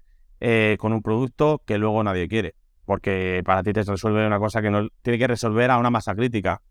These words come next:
Y tiene que resolverlo de tal manera que la gente esté dispuesto a invertir en ello. Porque yo puedo resolver cosas que, pero que luego no, no, no, no valgan el coste que,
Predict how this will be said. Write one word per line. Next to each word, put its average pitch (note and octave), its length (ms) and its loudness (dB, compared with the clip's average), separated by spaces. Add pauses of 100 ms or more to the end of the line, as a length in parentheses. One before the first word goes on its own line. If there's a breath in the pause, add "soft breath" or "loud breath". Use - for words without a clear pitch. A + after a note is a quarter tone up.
(320)
Y A#2+ 100 -4
tiene B2 180 2
que C3 140 2
resolverlo A#2+ 480 2
de A2 120 2
tal C3+ 140 2
manera D3 480 0
que A#2 80 -4
la G#2 80 2
gente A#2 220 -6
esté B2 280 0
dispuesto C3 640 0 (540)
a A2 160 2
invertir G2+ 340 0
en G2 100 0
ello. A#2 280 0 (380)
Porque F2+ 600 -2
yo F#2 80 -2
puedo G#2 140 0
resolver G2+ 340 -2
cosas B2 300 0
que, F2 580 -2
pero F2 160 -8
que F2+ 80 -6
luego G2 220 -2
no, G2+ 420 0 (640)
no, A2 300 2
no, A#2 240 2
no A#2+ 140 0
valgan B2+ 300 2
el A2 100 -2
coste A#2 340 -4
que, G2 600 -2